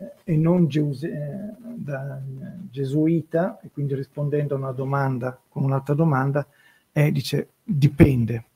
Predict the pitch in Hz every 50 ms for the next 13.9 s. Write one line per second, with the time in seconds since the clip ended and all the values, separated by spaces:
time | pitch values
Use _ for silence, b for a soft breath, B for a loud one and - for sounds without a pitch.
0 | _ _ _ - 214 143 151 147 - 160 165 185 175 156 143 131 123 - 139 135
1 | 139 - - - - - 156 139 131 - - 147 139 147 147 139 147 139 123 -
2 | 131 120 123 113 107 117 117 117 b b b b b b b b b _ _ 175
3 | 170 165 170 - 185 170 156 143 - - _ _ _ _ _ _ _ _ _ _
4 | _ _ _ _ _ _ - - - 180 175 175 165 143 160 165 160 165 170 165
5 | 160 147 135 127 - - 139 135 131 135 - - - - - - 147 170 170 -
6 | 208 180 - 165 143 120 - 165 170 135 123 - - - 139 127 - 143 139 -
7 | 151 143 - - - 151 143 156 - - - 151 143 151 135 151 147 143 139 139
8 | 139 139 139 - - - 147 139 139 135 135 135 135 131 131 131 127 123 127 -
9 | - 135 127 120 127 123 113 113 113 113 117 - _ _ _ - 143 143 151 160
10 | 156 - 156 139 131 117 - 135 123 - - 139 135 135 135 127 123 123 - _
11 | - 117 107 104 113 120 113 - b b b b - 175 156 214 277 262 - -
12 | - 160 151 - - 156 147 - 180 185 170 156 147 143 - - _ - 180 175
13 | 180 185 175 151 175 147 - - 156 135 120 117 117 127 123 143 156 151